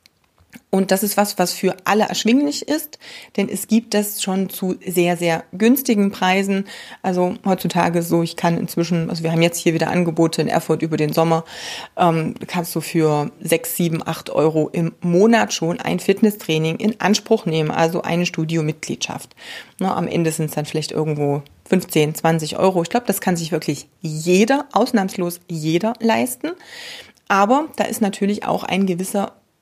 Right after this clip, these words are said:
Wert dahinter, der sich aber natürlich stark davon unterscheidet, was ich in einer Personal Trainingsstunde an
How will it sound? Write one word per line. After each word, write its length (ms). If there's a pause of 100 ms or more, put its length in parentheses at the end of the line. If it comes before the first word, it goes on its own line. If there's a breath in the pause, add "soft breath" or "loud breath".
Wert 440
dahinter, 540 (760 loud breath)
der 160
sich 220
aber 160
natürlich 640
stark 360
davon 300
unterscheidet, 800
was 460 (500 loud breath)
ich 280
in 160
einer 520 (760)
Personal 360
Trainingsstunde 720 (140)
an 300